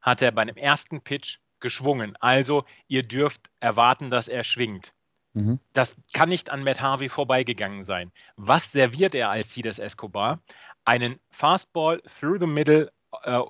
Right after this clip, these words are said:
Speaker 1: über der Platte, wirklich ein, ein Ding wie gemalt. Ich meine, dass man in der Regular Season immer mit so einem, so einem Fastball eröffnet, ganz klar. Aber war das jetzt nur, war das ein Gehirnfurz von, von Matt Harvey? Was ist da, was ist da schiefgelaufen? Er weiß doch, dass Alcides Escobar schwingt.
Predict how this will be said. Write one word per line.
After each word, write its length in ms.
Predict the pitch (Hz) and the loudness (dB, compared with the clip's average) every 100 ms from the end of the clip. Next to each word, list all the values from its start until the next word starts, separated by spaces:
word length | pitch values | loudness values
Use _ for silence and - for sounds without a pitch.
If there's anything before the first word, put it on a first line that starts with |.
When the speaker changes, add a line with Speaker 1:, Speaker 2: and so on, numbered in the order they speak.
| - | -6
Speaker 1:
über 220 | 196 196 | 4 6
der 140 | 160 | 6
Platte, 500 | - 139 139 139 135 - _ _ _ _ _ | 4 2 4 4 2 0 _ _ _ _ _
wirklich 460 | - 143 147 156 - | -16 -2 0 2 2
ein, 240 | 131 131 | 0 0
ein 160 | 123 117 | -4 -4
Ding 220 | 135 165 | 0 0
wie 80 | 143 | 0
gemalt. 480 | 131 113 95 90 - - - | 0 2 2 0 -6 -16 -6
Ich 100 | 151 | 2
meine, 220 | 170 175 | 4 6
dass 160 | 160 | 4
man 120 | 170 156 | 2 0
in 100 | 147 | 2
der 100 | 139 | 2
Regular 360 | 190 175 151 | 2 2 0
Season 280 | - 139 123 | 0 -2 0
immer 220 | 180 208 | 2 4
mit 140 | 165 151 | 4 0
so 80 | |
einem, 200 | 151 143 | -2 -4
so 240 | 127 139 127 | -6 -6 -4
einem 80 | 127 | -2
Fastball 540 | - 143 - - 110 | 4 4 4 0 2
eröffnet, 400 | 101 123 101 95 - _ - - | 2 -2 -6 -10 -16 _ -20 -2
ganz 200 | 123 - | -2 2
klar. 300 | 110 85 - - - - | 0 0 -4 -20 -20 -6
Aber 280 | 107 113 107 _ _ _ _ _ _ _ _ | 2 2 2 _ _ _ _ _ _ _ _
war 180 | 110 110 | -2 0
das 160 | 120 135 | 2 0
jetzt 160 | 120 | -6
nur, 380 | 131 120 127 110 101 | -6 -4 -6 -10 -2
war 120 | 113 | 0
das 160 | 110 113 | 0 -2
ein 60 | |
Gehirnfurz 640 | 104 110 147 185 143 156 - | -6 0 0 0 -2 -2 -2
von, 240 | 135 120 | -4 -4
von 200 | 110 117 | -6 -4
Matt 160 | 107 92 | -2 0
Harvey? 320 | 107 156 147 | 0 2 0
Was 120 | 117 | -2
ist 160 | 117 - | 0 2
da, 220 | 120 107 | 2 0
was 120 | 110 | -6
ist 60 | 123 | -4
da 40 | |
schiefgelaufen? 580 | - 180 - 95 87 - | -6 -8 -6 -4 -4 -4
Er 180 | 113 113 | 0 4
weiß 300 | 156 226 - | 4 4 -2
doch, 180 | 120 | -4
dass 200 | - 110 | -2 -4
Alcides 420 | 107 107 - 110 101 | -4 -6 -4 -6 -4
Escobar 460 | 110 - 98 90 | -6 -8 -6 -4
schwingt. 400 | - 104 85 - | -4 -8 -14 -18